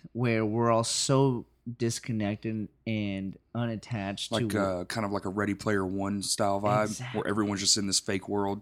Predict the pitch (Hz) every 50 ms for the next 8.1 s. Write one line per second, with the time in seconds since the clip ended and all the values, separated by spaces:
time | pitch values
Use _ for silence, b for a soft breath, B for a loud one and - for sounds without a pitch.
0 | - - - 113 143 165 175 165 - - 113 107 104 101 - 113 101 95 95 95
1 | 98 101 104 107 110 113 117 156 165 190 196 196 185 151 120 113 120 - - 151
2 | 156 165 - - 135 135 165 160 143 120 113 110 123 139 139 135 127 123 120 120
3 | 127 - - _ _ _ _ _ _ _ _ - 185 190 196 202 202 202 202 202
4 | 202 202 202 214 208 208 214 214 196 - - - - _ - - - 214 226 220
5 | 214 - 220 226 214 - 240 - 226 233 226 220 233 302 - - - - 220 254
6 | 254 - - 240 240 254 254 220 185 226 196 175 170 160 156 156 147 135 139 135
7 | 123 - 165 165 160 151 123 - - - - - - _ _ _ - - - 180
8 | 175